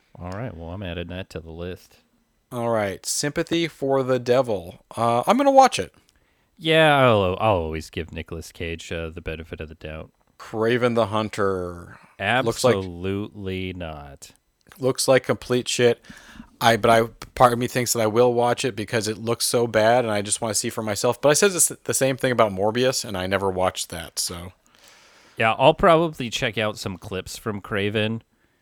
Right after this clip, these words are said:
Speaker 1: as they drop, uh, and especially just to see what the Rhino,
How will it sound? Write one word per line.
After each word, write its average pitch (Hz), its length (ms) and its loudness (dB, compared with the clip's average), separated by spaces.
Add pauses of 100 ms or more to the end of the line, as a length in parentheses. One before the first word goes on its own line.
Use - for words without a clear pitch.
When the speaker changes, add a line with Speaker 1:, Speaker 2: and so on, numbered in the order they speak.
(280)
Speaker 1:
as 101 280 0
they 95 180 -2
drop, 90 440 -2 (180)
uh, 82 340 -6
and 110 120 -4
especially 107 560 -4
just 95 280 -4
to 98 100 -4
see 95 240 -6
what 95 220 -4
the 87 180 -2
Rhino, 90 500 -4